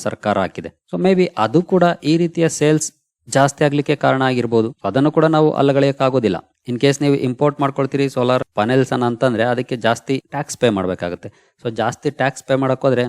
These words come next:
ನಮ್ಮ locally produced products ಅದಕ್ಕಿಂತ ಕಡಿಮೆ ಸಿಗೋವಾಗ usually ಯಾರು ಇಂಪೋರ್ಟ್ ಮಾಡ್ಕೊಳಕ್ ಹೋಗೋದಿಲ್ಲ. ಹಾಗಾಗಿ ಕೆಲವೊಂದು ರಿಸ್ಟ್ರಿಕ್ಷನ್ ಕೂಡ ಸರ್ಕಾರ ಕೂಡ ಹಾಕಿದೆ. So ಅದು ಕೂಡ ಪಾಸಿಟಿವ್ ಮೊಮೆಂಟಮ್ ಅನ್ನ ಈ ಕಂಪನಿಯ ಪ್ರಾಡಕ್ಟ್ ಗಳ ಮೇಲೆ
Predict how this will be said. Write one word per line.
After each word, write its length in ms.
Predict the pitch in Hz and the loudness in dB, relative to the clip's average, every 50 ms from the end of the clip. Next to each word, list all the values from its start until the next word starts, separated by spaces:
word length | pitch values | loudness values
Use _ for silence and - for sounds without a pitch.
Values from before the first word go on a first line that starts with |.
| 120 120 | -2 -4
ನಮ್ಮ 220 | 120 127 127 123 - - 120 | -4 -4 -4 -4 -2 -2 -2
locally 340 | 120 - - 127 123 127 - - - | -2 0 0 -2 -2 -2 -4 -2 -4
produced 460 | 120 110 117 127 127 120 120 123 - - _ - | -2 0 2 2 2 2 2 0 -2 -4 _ -2
products 340 | 123 123 123 123 - - - 123 | 0 0 0 -2 -4 -2 -2 -2
ಅದಕ್ಕಿಂತ 340 | 113 117 - 123 113 127 110 - | -2 -2 -6 -6 -6 -6 -4 -2
ಕಡಿಮೆ 220 | 117 117 120 123 117 - | -2 -2 0 -2 -4 -4
ಸಿಗೋವಾಗ 320 | 120 120 120 117 123 113 113 110 - _ _ _ _ _ 110 110 | -2 0 0 0 2 0 -2 -6 -6 _ _ _ _ _ -4 -4
usually 280 | 104 110 110 107 110 104 98 | -2 0 0 0 0 0 0
ಯಾರು 180 | 101 101 107 - 120 113 | 0 -2 -2 -4 -6 -10
ಇಂಪೋರ್ಟ್ 320 | 110 - 117 110 - - 101 | -6 -2 -2 -2 -2 -2 -6
ಮಾಡ್ಕೊಳಕ್ 360 | 101 98 - 98 95 95 - _ _ _ _ - | -6 -6 -4 -4 -6 -6 -6 _ _ _ _ -6
ಹೋಗೋದಿಲ್ಲ. 340 | 104 92 104 90 87 80 - - _ _ _ _ _ _ _ 143 | -4 -2 -2 -4 -4 -8 -10 -12 _ _ _ _ _ _ _ -2
ಹಾಗಾಗಿ 280 | 147 151 156 151 139 139 - - | 0 2 2 0 0 -2 -4 -2
ಕೆಲವೊಂದು 260 | 117 120 120 120 113 107 | -2 0 0 -2 -2 -4
ರಿಸ್ಟ್ರಿಕ್ಷನ್ 500 | 107 - - - 117 110 - 120 113 113 110 - | -4 -4 -6 -8 -10 -8 -6 -6 -6 -6 -6 -4
ಕೂಡ 120 | 117 113 110 110 - | -4 -4 -4 -4 -6
ಸರ್ಕಾರ 360 | 110 107 - - 104 104 104 101 - | -8 -10 -8 -4 -4 -2 -2 -2 -4
ಕೂಡ 100 | - 107 107 | -4 -2 -2
ಹಾಕಿದೆ. 260 | 104 101 - 104 107 117 - _ - | -2 -4 -6 -10 -10 -10 -14 _ -4
So 40 | 117 95 | -4 -2
ಅದು 120 | 90 120 135 - - | -2 -2 -4 0 0
ಕೂಡ 100 | 165 156 160 - _ - | 0 0 0 -4 _ 0
ಪಾಸಿಟಿವ್ 340 | 139 139 143 139 143 143 135 | 0 0 0 0 0 -2 0
ಮೊಮೆಂಟಮ್ 400 | 135 131 135 135 131 123 127 123 127 | 0 -2 -2 -2 -2 -2 -4 -4 -2
ಅನ್ನ 100 | 135 151 156 - - 120 | -4 -6 -8 -6 -4 -4
ಈ 20 | 123 123 - _ - | -4 -4 -6 _ -10
ಕಂಪನಿಯ 300 | 120 113 110 120 117 120 113 - | -10 -8 -6 -6 -6 -6 -6 -2
ಪ್ರಾಡಕ್ಟ್ 300 | 113 107 104 107 104 - - | -2 -2 -2 -2 -6 -6 -6
ಗಳ 100 | 113 107 107 107 | -6 -6 -4 -4
ಮೇಲೆ 140 | 107 110 | -6 -6